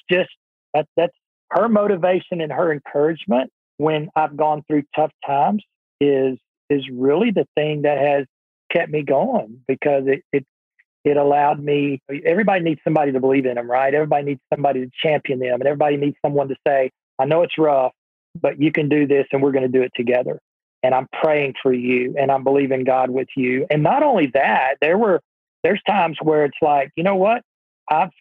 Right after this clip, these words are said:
I'm praying, and, and God's showed me that he's going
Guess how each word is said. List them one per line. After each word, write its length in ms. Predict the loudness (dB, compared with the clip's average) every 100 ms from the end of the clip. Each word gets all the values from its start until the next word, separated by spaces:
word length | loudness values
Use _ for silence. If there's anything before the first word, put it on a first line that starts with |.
| 0
I'm 180 | 2 0
praying, 520 | 2 2 2 0 -2
and, 320 | 0 0 -2
and 240 | -4 -2 0
God's 260 | 2 2 -2 -16 -8 0
showed 240 | 2 2
me 180 | 0 0
that 180 | 0 0 0
he's 240 | -2 -2
going 400 | 0 0 0 -2